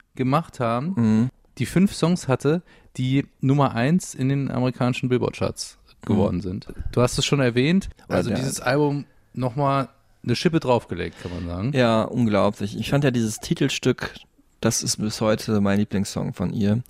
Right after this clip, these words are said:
Speaker 2: Teenage Dream, einfach dieses Gitarrenriff,
Speaker 1: Mhm.
Speaker 2: nur so angedeutet und dann geht's nicht weiter. Es ist wirklich wahnsinnig gut. Es hatte auch so einen leichten Disco-Touch, das Album, finde ich,
Speaker 1: Ja.
Speaker 2: von der Produktion her.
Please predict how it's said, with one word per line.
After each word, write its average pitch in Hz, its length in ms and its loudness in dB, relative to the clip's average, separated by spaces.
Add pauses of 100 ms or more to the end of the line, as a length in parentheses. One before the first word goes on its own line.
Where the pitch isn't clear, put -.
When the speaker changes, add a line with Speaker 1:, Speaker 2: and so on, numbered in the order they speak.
(640)
Speaker 2:
Teenage 101 480 0
Dream, 107 500 2
einfach 107 220 -4
dieses 131 240 -6
Gitarrenriff, 135 680 -2 (160)
Speaker 1:
Mhm. 143 140 0 (500)
Speaker 2:
nur 120 140 2
so 139 120 0
angedeutet 131 600 0
und 110 80 -4
dann 117 140 -2
geht's 117 200 -4
nicht 123 180 -2
weiter. 107 540 2
Es 110 140 -4
ist 110 160 -8
wirklich 104 320 -4
wahnsinnig 101 500 0
gut. 107 280 0
Es 113 140 -6
hatte 123 220 0
auch 117 140 2
so - 120 -2
einen 107 80 2
leichten 113 560 -4 (140)
Disco-Touch, - 640 -6
das 143 160 -2
Album, 156 320 -2
finde 156 220 -2
ich, 120 40 4
Speaker 1:
Ja. 120 60 2
Speaker 2:
von 127 80 0
der 135 60 -6
Produktion 139 640 -2
her. 147 260 2